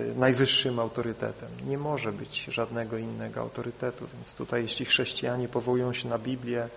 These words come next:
powołują się na słowa Jezusa, czy na jakikolwiek autorytet poza ten państwowy,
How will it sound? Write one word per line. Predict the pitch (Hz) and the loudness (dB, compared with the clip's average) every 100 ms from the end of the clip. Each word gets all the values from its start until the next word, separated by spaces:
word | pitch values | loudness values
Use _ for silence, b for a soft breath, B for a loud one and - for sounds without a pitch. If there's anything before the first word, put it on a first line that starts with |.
| B B B - | B B B -4
powołują | 113 117 120 117 110 | 0 2 2 2 -2
się | 127 | -4
na | 117 | -2
słowa | 104 - 117 110 | -2 0 0 2
Jezusa, | 110 110 123 131 - 117 107 - B B B B - | 2 2 4 2 4 2 0 -6 B B B B -4
czy | - 110 | -2 2
na | 113 | 0
jakikolwiek | 113 123 - 117 113 113 - | 0 -2 0 0 2 -2 -2
autorytet | 135 - 120 120 123 | -2 2 2 2 -2
poza | - - 143 117 104 117 - - - | -2 6 6 6 4 2 -6 -16 -6
ten | - 117 | -2 -2
państwowy, | 113 120 117 - - 120 110 117 | 2 2 2 0 4 4 4 -2